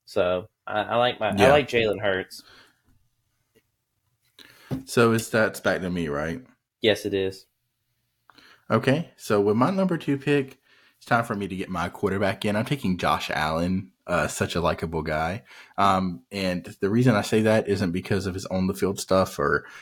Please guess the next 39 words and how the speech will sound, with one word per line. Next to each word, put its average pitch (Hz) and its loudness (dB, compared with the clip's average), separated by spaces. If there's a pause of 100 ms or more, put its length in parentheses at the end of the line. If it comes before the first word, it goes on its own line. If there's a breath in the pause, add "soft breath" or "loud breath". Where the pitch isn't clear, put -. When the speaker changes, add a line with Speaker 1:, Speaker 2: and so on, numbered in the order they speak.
(120)
Speaker 2:
it's - 2
the 90 -2
Bills' 104 2
social 87 2
media 73 -2
team 76 -6
has 90 0
really 87 2
just 80 -2
shown 80 -2
Speaker 1:
That, 120 -2
Speaker 2:
Josh 76 0
Allen 73 0 (100)
Speaker 1:
that 165 2
Speaker 2:
for 87 0
Speaker 1:
is 135 -4
Speaker 2:
who 98 0
Speaker 1:
fact. 113 0
Speaker 2:
he 67 -4
is. 76 -6 (480 soft breath)
Speaker 1:
Honestly? 90 4
Speaker 2:
Um, 302 -8 (200)
you're 123 4
like, 110 -4
"Happy 185 -2
birthday, 196 2
Josh," 165 -4
and 147 0
just 135 0
watching 120 2
him 131 2
<laughs> - -2
react 127 0
to - -10
the - -8
gifts, 131 0
stuff 143 -2
like 85 -8
that. 80 -2